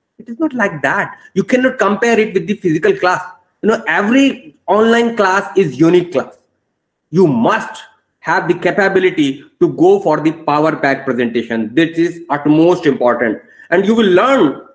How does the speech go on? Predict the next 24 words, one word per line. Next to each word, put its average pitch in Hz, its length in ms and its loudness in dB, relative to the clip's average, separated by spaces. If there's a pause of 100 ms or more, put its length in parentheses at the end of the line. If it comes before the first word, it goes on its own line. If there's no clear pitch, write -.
(340)
if - 120 0
you 233 120 0
go 220 180 2
to 285 80 -2
the 262 100 0
moocs, 208 400 2 (520)
you 220 100 0
will 247 120 2
learn 254 280 2
that 226 320 -2
whatever 247 300 0
the 254 100 0
topic 220 420 -2
the 226 220 -4
teacher 226 380 0
or 208 80 2
expert 240 400 -2
is 226 100 -2
explaining 226 540 0
in 196 180 0 (140)
thirty 220 240 0
minutes, 185 320 2 (400)
many 214 400 2
times, 151 340 0